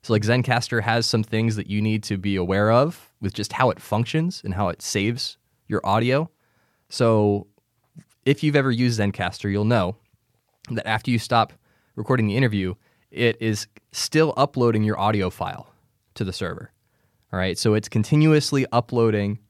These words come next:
lossless audio, which is kind of their, their big thing, is they get you really great audio quality. Um, but you have to wait until you get a pop-up saying that your audio is uploaded before you close the window.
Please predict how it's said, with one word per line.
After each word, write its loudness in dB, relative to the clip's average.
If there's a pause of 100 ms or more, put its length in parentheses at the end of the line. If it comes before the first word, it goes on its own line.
(420)
lossless 0
audio, 2
which -4
is 0
kind -2
of -2
their, 0 (280)
their 2
big -2
thing, 0
is -4
they -4
get -6
you -4
really 0
great 0
audio 2
quality. -2 (560)
Um, 0
but -2
you 0
have -4
to 0
wait 0 (580)
until 0
you 2
get 0
a 0
pop-up 0 (180)
saying 0 (160)
that 0
your 0
audio 4
is -2
uploaded -2
before 0
you 2
close -2
the -4
window. -2